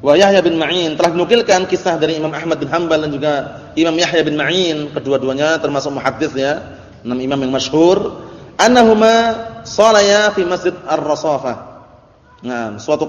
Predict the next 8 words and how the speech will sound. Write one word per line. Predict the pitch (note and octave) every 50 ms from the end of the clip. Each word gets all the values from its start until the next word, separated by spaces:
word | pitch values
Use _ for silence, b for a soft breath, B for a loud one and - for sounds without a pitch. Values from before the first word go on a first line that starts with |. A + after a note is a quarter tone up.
| D#3+
ketika | - F3 E3+ - G3+
beliau | F#3 E3 D#3+ E3 F3+ F3 -
sholat | F3 E3+ F3 F3+
di | D#3 D3+
Masjid | D#3 D3+ D3+ - E3+ D#3+
Ar-Rasafah, | C#3+ D3+ D3+ D3 C#3 - D#3+ D#3 D3 D3 E3+ F#3+ G3 - - - - - - - - - - - - _ - - _
ya | - B2 C#3
kan? | C3 C#3 D3